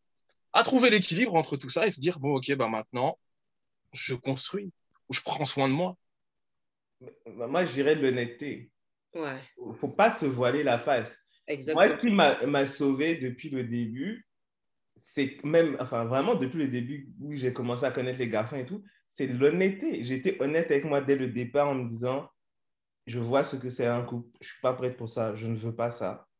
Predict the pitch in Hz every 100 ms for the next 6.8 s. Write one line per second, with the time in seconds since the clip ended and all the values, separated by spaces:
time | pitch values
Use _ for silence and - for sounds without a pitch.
0 | _ 120 143 165 160 202 190 180 147 -
1 | _ _ _ _ _ _ _ _ - 165
2 | 113 - - _ _ 135 135 127 123 117
3 | 98 92 87 - _ _ _ - - 143
4 | 147 151 180 190 135 165 - 147 135 131
5 | 175 170 151 156 131 127 - 143 147 139
6 | 123 120 117 143 135 - -